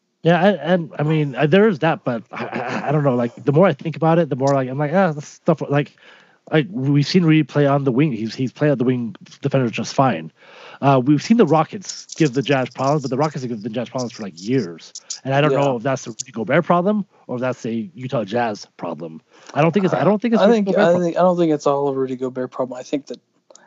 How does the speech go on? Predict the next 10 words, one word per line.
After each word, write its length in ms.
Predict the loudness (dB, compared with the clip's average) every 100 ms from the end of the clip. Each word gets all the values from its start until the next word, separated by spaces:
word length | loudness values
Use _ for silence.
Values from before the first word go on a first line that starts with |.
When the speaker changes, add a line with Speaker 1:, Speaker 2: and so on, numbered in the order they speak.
| _ _ _ _ _ _ _
Speaker 2:
the, 140 | -10
the 240 | -8 -4 -4
Rockets 440 | 2 2 2 -4 -8
are 40 |
kind 200 | -2 -2
of 100 | -2
in 80 | -10
our 140 | -10
head 220 | -10 -10
collectively 720 | -10 -12 -12 -14 -14 -12 -12